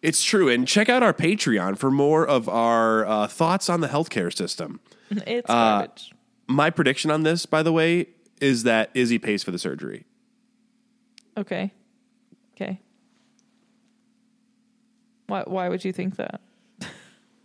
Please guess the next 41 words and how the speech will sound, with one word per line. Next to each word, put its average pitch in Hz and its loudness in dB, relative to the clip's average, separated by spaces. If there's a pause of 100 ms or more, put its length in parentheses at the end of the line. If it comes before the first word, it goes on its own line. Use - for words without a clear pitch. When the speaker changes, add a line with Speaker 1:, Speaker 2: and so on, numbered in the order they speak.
(680)
Speaker 1:
Because 123 2
Izzy 120 2
had 117 0
a 101 -4
look 107 -2
on 98 -2
her 101 -6
face 92 -6
when 98 -4
she 104 -10
said 95 -4
that 95 -4
it 95 -2
was, 90 -2
like, 90 -6
two 107 -4
hundred 95 -4
thousand 92 -4
dollars, 87 -4
and 92 -6
the 95 -6
mom 92 -4
was 92 -8
like, 101 -4
"I'd 170 2
have 185 -2
to 127 -2
work 117 -2
three 160 -4
jobs, 175 0
and 123 2
I 131 0
still 190 -2
wouldn't 147 0
be 104 -2
able 95 -2
to 92 -4
cover 92 -4
that." 85 -8 (720)
Speaker 2:
Yeah. 107 -6
Speaker 1:
Uh, 95 0